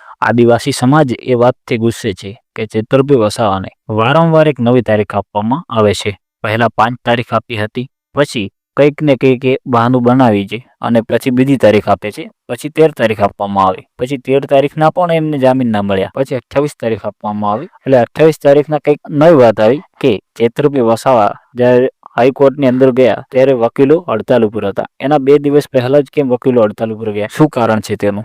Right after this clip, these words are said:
કેમ કે ચેતરભાઈ વસાવાની જ્યારે સુનાવણી થવાની તૈયારી હોય ત્યારે જ કેમ વકીલો હડતાલ ઉપર જાય છે? એવું આમ લોકોનો કહેવું છે, આમ જનતાનો એ પ્રશ્ન છે.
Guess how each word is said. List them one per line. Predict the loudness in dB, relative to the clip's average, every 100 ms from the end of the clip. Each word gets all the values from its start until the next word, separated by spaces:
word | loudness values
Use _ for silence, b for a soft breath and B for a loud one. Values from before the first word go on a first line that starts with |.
| b b b
કેમ | -2 0
કે | -2
ચેતરભાઈ | -6 -8 -6 -2 -2
વસાવાની | -2 0 2 2
જ્યારે | 2 2
સુનાવણી | 0 0 0 2 0 -2 _ -6
થવાની | 0 0 2 0
તૈયારી | 0 2 2 2
હોય | 0 0 0 -2 -6
ત્યારે | -2 0 -2
જ | 0
કેમ | 0 0
વકીલો | -2 -2 0
હડતાલ | 0 -2 -6
ઉપર | -6 -6
જાય | -4 -4
છે? | -6 -12 -4
એવું | 0 2 2
આમ | 0
લોકોનો | 0 0 0 0 0
કહેવું | 2 2 2
છે, | 0
આમ | -2 -2
જનતાનો | -4 -2 -2 0
એ | 0
પ્રશ્ન | 0 -6 -6 -8
છે. | -6 -8